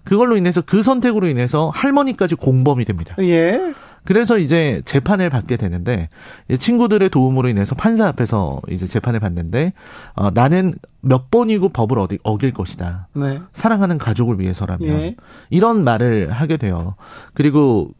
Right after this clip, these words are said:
Speaker 1: 굉장히 부당함을 판사 앞에서 이야기를 합니다.
Speaker 2: 네.
Speaker 1: 자기들이 당한 일들이. 그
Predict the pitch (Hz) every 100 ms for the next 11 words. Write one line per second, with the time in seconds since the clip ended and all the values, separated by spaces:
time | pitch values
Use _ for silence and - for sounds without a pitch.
0 | - 143 151 165 185 180 175 - 143 202
1 | 208 196 160 123 90 156 156 131 - 95
2 | 90 73 64 110 104 95 107 117 80 82
3 | 156 139 165 202 120 123 120 101 104 104
4 | 87 82 85 85 - - - - - 160
5 | 156 107